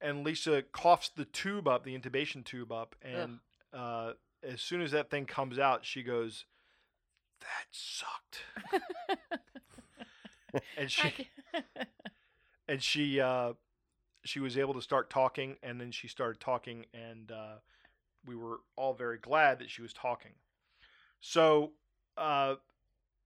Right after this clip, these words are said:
Speaker 1: Tuesday afternoon, people started coming by and seeing her, and Lisa was sitting up, talking. The entire medical staff,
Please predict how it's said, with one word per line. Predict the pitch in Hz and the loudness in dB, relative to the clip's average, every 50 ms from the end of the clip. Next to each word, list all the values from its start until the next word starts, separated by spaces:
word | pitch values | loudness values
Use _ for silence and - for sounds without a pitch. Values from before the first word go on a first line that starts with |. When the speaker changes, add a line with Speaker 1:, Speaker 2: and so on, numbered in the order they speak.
| _ _ _ _ _ _ _ _ _ _ _ | _ _ _ _ _ _ _ _ _ _ _
Speaker 1:
Tuesday | - 185 190 170 151 170 160 | -4 -2 -2 4 6 8 10
afternoon, | 156 151 143 - 151 143 147 147 143 139 | 10 8 8 6 0 -2 -2 -2 -2 -4
people | - 135 135 - 131 | -4 -6 -6 -6 -6
started | 113 - 143 135 127 117 | -2 0 2 2 2 0
coming | - 135 127 123 120 117 | 0 -2 -2 -2 -2 0
by | 120 117 117 117 | 2 2 2 0
and | 113 113 113 | -2 -6 -8
seeing | - - - 127 120 120 117 | -8 -8 -6 -6 -8 -8 -8
her, | 113 107 110 113 - - | -10 -10 -10 -12 -12 -14
and | 127 123 120 - - - | -14 -14 -14 -16 -14 -10
Lisa | 131 131 - - - | -10 -8 -8 -8 -8
was | 127 120 - | -8 -8 -6
sitting | - - 147 147 147 135 | -2 0 2 2 2 2
up, | 123 117 113 - _ _ _ _ _ _ _ _ _ _ - | 0 0 0 0 _ _ _ _ _ _ _ _ _ _ 2
talking. | - 160 156 143 - 143 131 123 117 - - - _ _ _ _ _ _ _ _ _ _ 151 131 123 123 | 6 6 6 6 6 0 -6 -6 -10 -16 -20 -20 _ _ _ _ _ _ _ _ _ _ -20 -20 -8 -2
The | 127 139 139 139 | 0 2 2 2
entire | 131 127 - - - - 175 185 196 190 | 0 -2 -4 -4 4 6 6 8 6 6
medical | 170 160 156 151 143 - 139 127 | 4 4 4 4 4 2 -2 -4
staff, | - - - 135 123 120 117 117 - | -4 -4 -2 0 2 2 0 0 -4